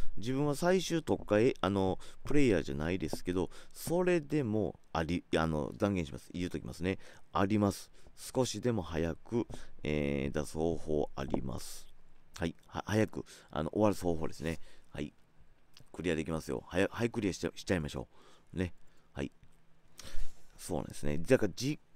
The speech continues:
くりされる方なんて時間かけてか-、ね、やりゃいいんで、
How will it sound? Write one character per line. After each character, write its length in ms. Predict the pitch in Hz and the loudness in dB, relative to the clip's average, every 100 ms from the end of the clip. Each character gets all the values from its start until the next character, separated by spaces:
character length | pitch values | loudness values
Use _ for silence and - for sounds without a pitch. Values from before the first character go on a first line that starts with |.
| - | -14
く 180 | - 240 | -2 0
り 120 | 190 | 0
さ 160 | 113 113 | 2 2
れ 80 | 127 | 2
る 80 | |
方 180 | 127 127 | 2 0
な 80 | 90 | 0
ん 40 | |
て 100 | - | -2
時 160 | 80 123 | -2 0
間 120 | 90 | 0
か 100 | - | 0
け 40 | 87 | -2
て 140 | 67 | -2
か-、 180 | - - | -4 -4
ね、 220 | 110 98 | -2 0
や 140 | 69 92 | 0 0
り 80 | 62 | -2
ゃ 20 | |
い 100 | 69 | -2
い 60 | |
ん 100 | 73 | -4
で、 180 | 62 57 | -4 -4